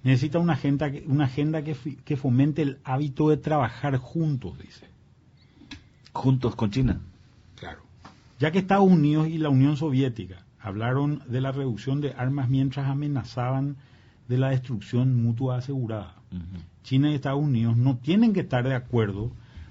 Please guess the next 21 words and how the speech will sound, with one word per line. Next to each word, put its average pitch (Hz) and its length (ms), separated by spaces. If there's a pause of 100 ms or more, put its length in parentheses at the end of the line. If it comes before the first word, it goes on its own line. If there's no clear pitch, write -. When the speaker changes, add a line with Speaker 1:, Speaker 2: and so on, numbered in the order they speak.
(120)
Speaker 1:
para 135 220
que 147 140
concluyan 135 720
que 147 140
les 151 320
interesa 139 640
vivir 120 420
dentro 113 380
de 127 80
las 127 160
normas. 120 420 (1040)
No 147 160
hay 175 100
escasez 175 460
de 190 100
proyectos 156 640
en 165 80
los 147 100
que - 160
trabajar 120 520
juntos, 113 600